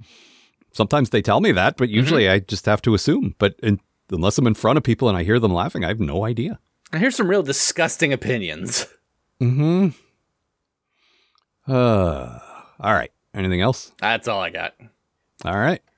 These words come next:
Speaker 1: Well, next week, as I alluded to, we are doing a single part episode, which, uh, you, you correctly called out that this was the, the sort of very special Christmas episode.
Speaker 2: Mm-hmm.
Speaker 1: I was like, "No, no, no, no, that's a J L U thing." But y-, you were right.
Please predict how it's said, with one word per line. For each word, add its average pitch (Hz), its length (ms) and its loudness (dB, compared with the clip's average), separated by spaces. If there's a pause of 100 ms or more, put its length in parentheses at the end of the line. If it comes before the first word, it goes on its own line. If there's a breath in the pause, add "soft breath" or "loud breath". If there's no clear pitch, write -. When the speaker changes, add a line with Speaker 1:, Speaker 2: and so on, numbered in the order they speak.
(140)
Speaker 1:
Well, 165 320 0 (160)
next 170 220 -2
week, 196 300 -2
as 139 140 2
I 127 80 4
alluded 151 400 2
to, 87 360 2 (160)
we 117 140 2
are 107 80 2
doing 107 320 2
a 95 100 0
single 147 280 2
part 131 180 0
episode, 98 520 2
which, 95 300 -2 (640 loud breath)
uh, 104 300 2
you, 147 360 0
you 156 140 0
correctly 220 600 0
called 175 260 2
out 165 180 2
that 127 120 0
this - 220 0
was 110 220 0
the, 98 360 -2
the 90 180 -2
sort 104 220 2
of 87 80 0
very 104 200 4
special 107 380 0
Christmas 113 400 0
episode. 104 280 0
Speaker 2:
Mm-hmm. 85 60 4
Speaker 1:
I 87 40 0
was 85 100 -4
like, 90 180 -6
"No, 107 140 2
no, 80 100 -2
no, 73 120 -6
no, 58 120 -6
that's 98 180 -2
a 123 40 4
J 110 160 2
L 95 140 4
U 95 120 4
thing." 80 180 2
But 120 120 2
y-, 110 80 -8
you 156 260 -2
were 262 80 0
right. 175 240 0